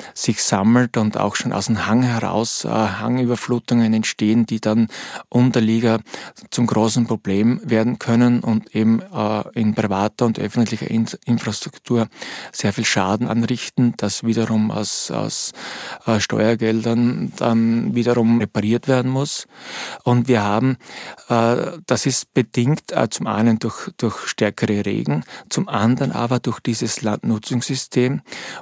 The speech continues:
wo wir eben die, die Erschließung der Hänge, die Erschließung der, der, der Steilflächen natürlich rein mechanisch bedingt, äh, so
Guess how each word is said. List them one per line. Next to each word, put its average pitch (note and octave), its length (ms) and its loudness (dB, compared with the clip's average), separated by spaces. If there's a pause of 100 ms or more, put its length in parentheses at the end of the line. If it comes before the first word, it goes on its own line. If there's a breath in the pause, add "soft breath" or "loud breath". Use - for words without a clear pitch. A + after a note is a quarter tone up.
wo A2+ 260 2
wir B2+ 400 2
eben A#2+ 360 2
die, A2 380 -2
die A2 260 -2
Erschließung B2+ 720 0
der A#2 120 0
Hänge, A#2 460 2 (580 loud breath)
die A2+ 80 4
Erschließung A#2 720 2
der, A2+ 440 -4
der, A2+ 480 -2
der A2+ 220 -4
Steilflächen G#2+ 920 -4 (600 loud breath)
natürlich C3 840 2 (200)
rein A#2 440 0
mechanisch B2+ 680 0
bedingt, - 580 -2 (480 loud breath)
äh, B2+ 80 -4
so A#2+ 300 2